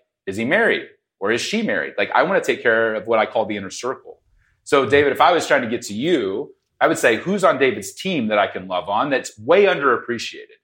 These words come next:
Is he married? Is he this? Is he that? 'Cause I could invest a thousand dollars in those people and have it translate to a hundred thousand people on the back, a hundred thousand dollars on the back end, because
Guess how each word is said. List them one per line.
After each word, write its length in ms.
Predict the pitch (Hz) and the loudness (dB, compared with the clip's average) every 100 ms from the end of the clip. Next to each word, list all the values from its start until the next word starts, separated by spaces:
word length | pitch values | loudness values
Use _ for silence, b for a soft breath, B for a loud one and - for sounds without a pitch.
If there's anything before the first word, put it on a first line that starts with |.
| _ _ _ _ | _ _ _ _
Is 180 | 120 127 | -2 0
he 120 | 123 | -2
married? 540 | 117 143 214 170 98 92 | 0 4 4 4 2 -4
Is 140 | 110 | -6
he 100 | 127 | -2
this? 320 | 127 190 - | 2 2 2
Is 80 | 135 | -6
he 80 | 131 | 0
that? 280 | 143 139 - | 2 2 2
'Cause 240 | 131 - b b 147 | -4 -4 b b 0
I 100 | 190 | 2
could 160 | 226 | 2
invest 440 | 156 143 139 131 - _ _ _ | 2 2 2 0 -8 _ _ _
a 80 | 123 | -2
thousand 400 | 123 143 170 151 | 4 6 6 4
dollars 340 | 139 139 135 120 | 4 4 4 0
in 160 | 107 | -4
those 280 | 110 135 170 | 0 0 -2
people 600 | - 185 208 233 285 - _ - | -6 -6 -2 -2 -4 -14 _ -10
and 100 | 127 | 0
have 180 | 143 139 | 2 2
it 280 | 135 - - | 0 -6 -4
translate 420 | 151 147 143 139 | -2 2 0 2
to 120 | 127 | 0
a 60 | 98 | 0
hundred 280 | 165 170 | 2 2
thousand 320 | 143 117 113 110 | 4 4 2 -6
people 200 | 117 110 | -8 -6
on 60 | |
the 60 | 98 | -2
back, 360 | 104 131 139 113 | 0 0 0 -4
a 160 | 120 | -2
hundred 220 | 139 151 | -2 2
thousand 200 | 139 120 120 | 2 4 2
dollars 180 | 110 | 0
on 60 | 110 | -2
the 60 | 92 | 0
back 260 | 151 190 | 0 0
end, 140 | 117 104 | -4 -6
because 500 | 107 113 107 104 | -6 -6 -6 -8